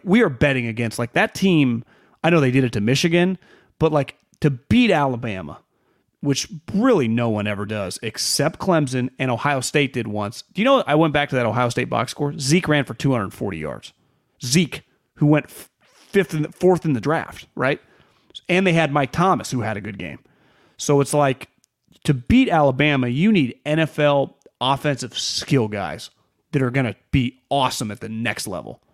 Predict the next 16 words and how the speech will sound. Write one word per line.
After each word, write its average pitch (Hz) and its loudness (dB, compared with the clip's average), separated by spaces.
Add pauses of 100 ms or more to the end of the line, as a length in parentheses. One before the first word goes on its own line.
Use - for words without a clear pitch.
(160)
'Cause 139 -2
I 139 4
know 143 2
Bama 107 -4
has 98 -10
that. 73 -12 (840)
Georgia 170 4
does 147 4
have 135 0
the 120 -4
one 120 0 (300)
tight 123 0
end 107 -2
that's 95 -10
from 95 -6
Napa, 95 -6